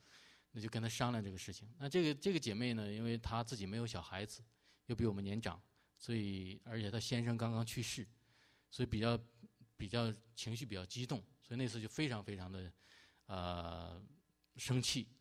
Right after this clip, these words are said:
就是从我们家就，就离开了。离开之后，第二天给我们传，全查经班，包括我们这个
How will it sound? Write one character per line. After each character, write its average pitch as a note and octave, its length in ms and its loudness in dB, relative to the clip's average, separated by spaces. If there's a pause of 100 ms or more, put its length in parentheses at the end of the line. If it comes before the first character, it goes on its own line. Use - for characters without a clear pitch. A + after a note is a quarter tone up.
(320)
就 F#2+ 240 -6
是 F2+ 80 -4
从 - 220 -2
我 - 20 -2
们 F#2 80 -2
家 F#2+ 160 0
就， G2 280 0
就 F#2+ 180 -6
离 F2 140 -6
开 G2+ 240 -4
了。 F#2 100 -8 (120)
离 G#2+ 60 -6
开 A2+ 140 0
之 G#2+ 80 -2
后， A2 160 0
第 A2 140 0
二 G#2+ 100 2
天 G#2 180 -2 (440)
给 G#2+ 100 -8
我 - 20 -4
们 G2+ 120 -2
传， G2 240 -4
全 G#2+ 180 -2
查 A2+ 160 0
经 G#2+ 160 2
班， A2 240 4
包 A2 160 0
括 G#2+ 160 -2
我 F#2+ 60 -4
们 F#2+ 120 -8
这 G#2 120 -6
个 G2 360 -2